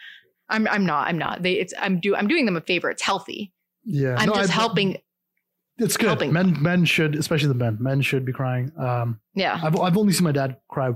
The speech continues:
Speaker 2: once, and that was, like, at a funeral when his brother passed away. Like, that was, I'm
Speaker 1: Yeah.
Speaker 2: like, that's warranted.
Speaker 1: Th-, that's
Speaker 2: But,
Speaker 1: what I'm
Speaker 2: like,
Speaker 1: saying.
Speaker 2: no, no other time.
Speaker 1: I've, I've seen my dad cry when, you know, people he's cared about have passed away.
Speaker 2: But dude, I didn't even
Speaker 1: Um,
Speaker 2: see him cry at any point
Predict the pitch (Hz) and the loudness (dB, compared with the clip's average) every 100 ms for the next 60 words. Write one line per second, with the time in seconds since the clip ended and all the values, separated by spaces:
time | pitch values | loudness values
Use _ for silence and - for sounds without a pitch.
0 | - 127 110 - - 139 131 131 123 131 | -2 -2 -2 -6 -6 -2 0 0 -2 -2
1 | 127 - 123 120 113 123 127 - 131 117 | -4 -2 -2 0 -2 -4 -4 -2 -2 0
2 | 123 113 120 117 - 117 120 - 123 127 | -2 -2 -2 -4 -4 -6 -4 -4 -4 -4
3 | 156 156 175 190 175 147 156 139 233 285 | 0 0 2 0 0 2 2 2 2 2
4 | 359 392 320 - 170 185 170 170 160 139 | 2 2 2 2 2 2 2 2 2 0
5 | 127 127 285 262 - - _ _ _ _ | 0 2 2 0 -4 -14 _ _ _ _
6 | _ _ _ 254 247 320 330 330 277 269 | _ _ _ 0 2 2 2 2 4 2
7 | 254 - 214 208 196 185 180 175 175 - | 2 2 2 2 2 2 2 0 -2 -8
8 | _ _ - 196 180 170 _ _ _ 220 | _ _ 0 0 0 -4 _ _ _ -2
9 | 214 208 190 180 - 196 190 180 - 180 | 0 0 2 0 0 2 2 2 0 -2
10 | 208 175 175 185 175 170 165 170 175 - | 0 0 0 0 0 0 0 -2 -4 -8
11 | - - 208 196 180 220 233 180 240 - | -8 -2 2 2 2 2 4 4 2 2
12 | 190 180 185 180 - _ _ _ _ _ | 2 2 2 0 -4 _ _ _ _ _
13 | _ _ _ _ _ _ _ 170 - 185 | _ _ _ _ _ _ _ -4 0 2
14 | 202 226 147 160 127 117 | 4 4 2 2 2 -2